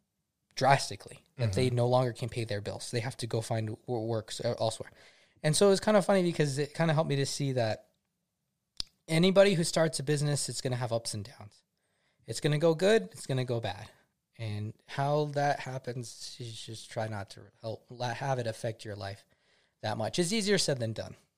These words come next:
Speaker 2: Mm-hmm.
Speaker 1: So I think that's a lot, one thing that holds people back from starting their own business is just that accountability. Because the difference between owning a business and also wor-, or working for someone is that when you work at a build business, you can leave it. You go home.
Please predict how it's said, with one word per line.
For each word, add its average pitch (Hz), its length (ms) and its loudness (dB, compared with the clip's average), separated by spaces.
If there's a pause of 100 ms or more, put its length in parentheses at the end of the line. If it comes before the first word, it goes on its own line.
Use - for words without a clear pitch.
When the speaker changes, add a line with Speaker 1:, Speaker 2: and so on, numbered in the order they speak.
Speaker 2:
Mm-hmm. 92 240 -8 (720)
Speaker 1:
So - 160 0
I 131 100 6
think 175 160 -2
that's 175 180 -2
a 165 40 -4
lot, 151 280 2
one 147 180 0
thing 151 160 -4
that 120 80 -6
holds 131 240 -4
people 113 240 -6
back 107 260 -8
from 110 120 -10
starting 110 380 -6
their 101 160 -14
own 107 160 -20
business 123 560 -10 (100)
is 113 340 -8
just - 200 -8
that 107 120 -6
accountability. 101 720 -10 (840)
Because 113 420 -4
the 120 80 -6
difference 131 300 -2
between 120 460 -6
owning 131 220 -2
a 117 60 -6
business 117 440 -4
and 113 120 -6
also 107 300 -6
wor-, 131 260 0
or 139 240 4
working 135 260 -2
for 113 140 -6
someone 110 320 -6
is 107 100 -10
that 107 240 -6 (260)
when 120 120 -20
you 117 100 -18
work 147 200 0
at 143 60 -2
a 131 40 -2
build 139 400 -2
business, 160 520 -2 (140)
you 131 100 -8
can 127 160 -2
leave 180 140 0
it. - 140 -10
You 123 120 -8
go 127 140 2
home. 151 220 0